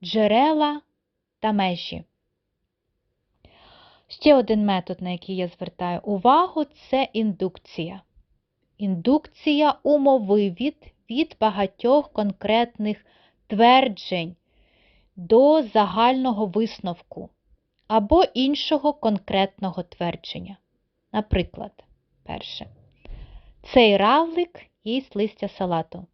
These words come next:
Друге. Цей равлик також їсть листя салату. Третє. І цей равлик також їсть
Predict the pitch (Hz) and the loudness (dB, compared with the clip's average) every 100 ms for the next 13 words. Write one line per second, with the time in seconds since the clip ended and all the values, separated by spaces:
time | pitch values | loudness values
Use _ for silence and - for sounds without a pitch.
0 | _ _ _ _ _ - 202 190 190 - | _ _ _ _ _ -8 -4 -4 -6 -14
1 | _ _ _ - 247 240 233 226 254 285 | _ _ _ 2 4 6 6 4 4 0
2 | 330 - 240 240 226 262 330 - - - | -6 -4 -4 -2 0 2 2 -2 -14 -20
3 | _ _ - 214 220 233 - 208 208 - | _ _ -12 -6 -6 -6 -4 -4 -4 -6
4 | 196 - 190 170 160 - 196 - _ _ | -6 -4 -2 -2 -4 -8 -20 -20 _ _
5 | _ _ _ _ - 220 185 - - - | _ _ _ _ -6 -4 -4 -6 -8 -4
6 | 330 - 381 359 320 302 277 262 240 240 | -4 0 4 6 6 4 4 2 0 -4
7 | - 220 - 226 294 339 - 208 247 269 | -4 -6 -4 -2 -2 -2 -10 -8 -8 -10
8 | - | -16